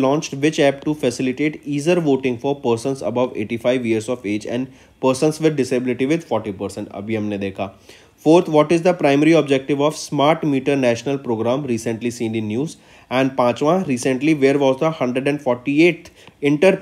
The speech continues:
Parliamentary Union Meeting held? तो ये पांच आपके होमवर्क क्वेश्चंस रहेंगे। Maximum to maximum मुझे पार्टिसिपेशन चाहिए सभी बच्चों से जो ये वीडियो देख रहे हैं। That's all for the day, friends। I hope you enjoyed the session and you can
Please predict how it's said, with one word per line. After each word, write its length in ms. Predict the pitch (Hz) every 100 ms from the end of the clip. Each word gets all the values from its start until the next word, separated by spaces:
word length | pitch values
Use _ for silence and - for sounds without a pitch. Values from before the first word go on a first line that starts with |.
| 143
Parliamentary 680 | 139 147 147 139 139 135 123
Union 280 | 123 131 123
Meeting 240 | 107 120 120
held? 260 | 101 71 - - _ -
तो 60 | 143
ये 120 | 165
पांच 360 | 170 175 156 175
आपके 240 | 160 180
होमवर्क 340 | 175 139 151
क्वेश्चंस 420 | 151 139 143 151 147
रहेंगे। 340 | 135 143 202 - - -
Maximum 500 | 120 127 - 165 165
to 120 | 175
maximum 400 | 170 135 - 160
मुझे 220 | 156 143 151
पार्टिसिपेशन 680 | 143 127 135 - 139 147
चाहिए 200 | 135 151
सभी 300 | 160 139 151
बच्चों 280 | 143 117 123
से 120 | 117
जो 160 | 110 104
ये 120 | 104
वीडियो 360 | 98 95 143 196 _ 98
देख 260 | 82 76
रहे 100 | -
हैं। 60 | - _ 147
That's 220 | 151 175
all 160 | 175 185
for 120 | 175
the 100 | 175 175
day, 80 | 180
friends। 240 | 190 196 196 143
I 100 | 147
hope 180 | 185 185
you 140 | 170 170
enjoyed 300 | 135 147 156
the 100 | 175 170
session 300 | 147 180 185 - - -
and 200 | 208 160 - - 160
you 120 | 190
can 140 | 214